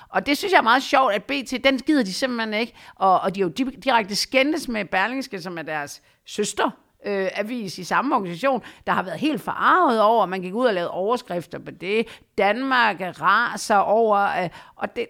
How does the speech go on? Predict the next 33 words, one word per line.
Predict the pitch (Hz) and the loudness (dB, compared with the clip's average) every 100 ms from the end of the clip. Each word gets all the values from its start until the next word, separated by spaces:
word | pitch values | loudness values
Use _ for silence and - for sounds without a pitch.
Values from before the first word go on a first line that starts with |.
| 220 | -2
og | 233 | -2
jeg | |
synes, | 240 311 | -4 -4
det | |
er | 285 | 2
meget | 247 277 | 2 2
sjovt, | - 269 233 | 2 0 0
at | - | -4
den, | 254 - | -6 0
den, | 294 254 | -2 -2
fordi | - 214 233 | -8 -12 -2
hvorfor | 226 247 - | 2 2 0
lave | 214 170 185 226 | -2 -4 -2 -2
den? | 247 170 | -4 -8
Vi, | 226 | -6
altså, | 175 - | -6 -8
folk | 151 185 185 | -6 -6 -6
er | |
sgu | - 170 | -10 -10
da | 165 | -8
ligeglade. | 175 226 240 185 175 185 - - | -6 -6 -6 -6 -6 -6 -12 -8
Det | |
er | 220 | -4
sådan | 311 277 - | 0 0 -2
noget | 294 | -6
intern | 403 - 294 220 196 | -6 -6 -2 -2 -2
lidt | 196 277 269 | -4 -6 -4
positionering | 226 208 196 170 233 262 208 | -6 -6 -8 -12 -6 -4 -4
af | 190 | -6
B | 254 247 | -4 -4
T, | 233 202 | -6 -8
der | |
siger, | 170 202 | -8 -4